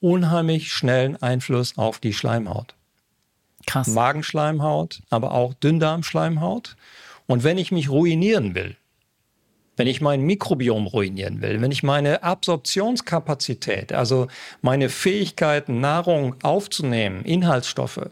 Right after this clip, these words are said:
Speaker 1: Mikronährstoffe, Makronährstoffe aufzunehmen, wenn ich die ruinieren will, dann muss ich länger als vierzehn Tage, ähm,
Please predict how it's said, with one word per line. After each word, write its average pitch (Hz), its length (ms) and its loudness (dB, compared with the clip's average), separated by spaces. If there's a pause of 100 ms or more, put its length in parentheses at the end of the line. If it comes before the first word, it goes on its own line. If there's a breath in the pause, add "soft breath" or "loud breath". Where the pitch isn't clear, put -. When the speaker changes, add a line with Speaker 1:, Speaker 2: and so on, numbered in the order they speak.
(100)
Speaker 1:
Mikronährstoffe, 147 840 0
Makronährstoffe 139 840 0
aufzunehmen, 131 560 -4 (920 loud breath)
wenn 139 200 2
ich 143 100 0
die 196 140 2
ruinieren 170 680 2
will, 127 320 0 (280 loud breath)
dann 120 180 2
muss 156 220 2
ich 170 140 0
länger 147 360 2
als 135 200 -2
vierzehn 139 420 -2
Tage, 113 480 0 (760 soft breath)
ähm, 107 880 0